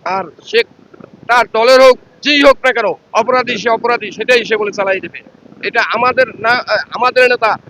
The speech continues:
আমরা বলি না, এটা আঠারো কোটি জনগণ বলে। সময় এসেছে। আপনারা আরেকটা ব্যাপারে জানেন, এক, এক ছেলে তার উল্টো বলেছিল, সে ছেলে, ছেলেকে দেশনায়ক তারেক রহমান বলছে, "মানুষের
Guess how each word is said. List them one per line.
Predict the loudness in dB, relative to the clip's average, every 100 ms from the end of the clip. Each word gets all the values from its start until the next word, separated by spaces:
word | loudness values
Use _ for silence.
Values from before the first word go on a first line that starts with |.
| -6
আমরা | -4 -2 -2
বলি | 0
না, | -2
এটা | -2 -8 -6 -6 -2
আঠারো | 0 2 0
কোটি | -2
জনগণ | -4 -2 -2 -4 -6
বলে। | -6 -8 -12 _ _
সময় | -8 0 0
এসেছে। | 0 -4 -8 -10 -12 _ -20 _ -20 _ -12
আপনারা | -4 0
আরেকটা | 2 0 -2 -2
ব্যাপারে | 0 0
জানেন, | 0 0 0 -2 _ _ -20 _ -20 -20 -8
এক, | -6 -6 _ -20 -10
এক | -6 -6 _ -2
ছেলে | 2 2
তার | 0 -4
উল্টো | -4 -2 0
বলেছিল, | 0 -2 -4 -8
সে | -6 -8
ছেলে, | -4 -2 -2 -4 _ _
ছেলেকে | -6 -4 -4 -8 -10 -4 -4 -4 -12 -20 -20 -20 _ -20 -20 -20
দেশনায়ক | -16 -8 -8
তারেক | -6 -6 -4
রহমান | -6 -4
বলছে, | -6 -6 -16 -16 -20 _ -20 -20
"মানুষের | -20 -8 -4 -2 0